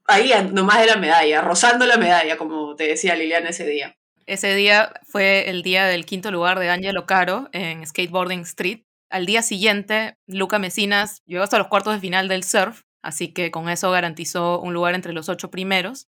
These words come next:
Speaker 2: también diploma olímpico. Y Nicolás Pacheco, que también estuvo a nada,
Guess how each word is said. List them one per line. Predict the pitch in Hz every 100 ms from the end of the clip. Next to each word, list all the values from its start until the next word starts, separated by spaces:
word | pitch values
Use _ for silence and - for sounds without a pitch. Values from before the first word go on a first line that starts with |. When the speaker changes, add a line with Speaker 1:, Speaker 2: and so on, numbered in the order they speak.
| _
Speaker 2:
también | 156 147 156 196 214
diploma | 185 185 170
olímpico. | 165 160 160 170 190 233 _ _
Y | 269 277 277
Nicolás | 226 208 214
Pacheco, | 214 208 214 202 208 208
que | 180
también | 165 165 170 175 180 - _ _ _ _
estuvo | 170 _ 214 233
a | 220
nada, | 202 196 202 196 190 226